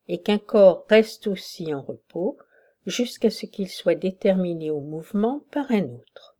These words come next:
Cela aussi se connaît de soi. Quand je suppose en effet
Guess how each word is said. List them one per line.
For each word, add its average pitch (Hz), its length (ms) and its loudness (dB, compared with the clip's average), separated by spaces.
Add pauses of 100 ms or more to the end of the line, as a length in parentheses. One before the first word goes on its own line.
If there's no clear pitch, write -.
(1080)
Cela 175 460 0
aussi - 680 -6
se - 200 -8
connaît 202 380 -2
de 240 140 -4
soi. - 440 -10 (1120)
Quand 156 120 -4
je 143 160 -6
suppose 220 540 2
en 175 120 0
effet 214 500 -2